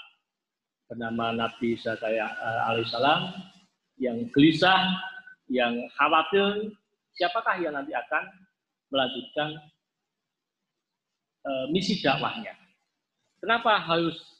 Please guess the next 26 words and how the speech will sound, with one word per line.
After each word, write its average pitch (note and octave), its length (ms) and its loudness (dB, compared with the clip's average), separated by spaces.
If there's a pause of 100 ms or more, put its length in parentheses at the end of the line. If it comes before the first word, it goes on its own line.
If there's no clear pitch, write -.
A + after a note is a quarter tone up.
(220)
melanjutkan D#3 600 2
misi D3 200 -4
dakwah? B2+ 320 0 (520)
Bapak D3+ 240 2
Ibu D3 120 -8
sekalian, F3 300 2 (1200)
jadi G3+ 240 2
perlu G3 160 -2
kita F#3 240 2
pahami D#3 400 -2
sekalian, C#3 400 2
eh, D3+ 400 0 (160)
kita G#3+ 320 2
perlu F3+ 160 0
pahami D3+ 400 0
bahwa D3+ 240 2
dalam E3 160 2 (160)
setiap A3 320 2
masa B2 400 -2 (340)
pasti F#3+ 480 -2
akan D#3+ 400 -6
terjadi F#3+ 600 -8
pertarungan D#3+ 580 -4
ideologi C3 720 -10
antara A#2 320 -16
kafir F#3 340 -2